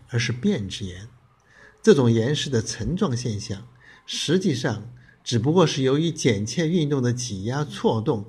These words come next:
所形成的岩石定向排列。这是大别山造山带形成过程中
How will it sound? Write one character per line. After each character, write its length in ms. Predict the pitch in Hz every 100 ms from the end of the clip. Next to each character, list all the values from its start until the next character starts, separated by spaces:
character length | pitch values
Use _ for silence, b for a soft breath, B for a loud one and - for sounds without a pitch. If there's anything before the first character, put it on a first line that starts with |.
| B B
所 240 | - 117
形 300 | - 110 135
成 180 | - 127
的 180 | 107 101
岩 300 | 110 117 135
石 180 | -
定 360 | 117 - 185 107
向 180 | 104 98
排 260 | - 98
列。 220 | 110 104 - - _ _ _ _ _ B B B B
这 100 | 180
是 160 | 170
大 220 | 156 170 120
别 160 | 131
山 320 | - 147 151
造 200 | 151 165
山 220 | 120 147 139
带 180 | 156
形 300 | 107 - 131
成 180 | 151 123
过 160 | 135 123
程 220 | - 107
中 260 | 107 104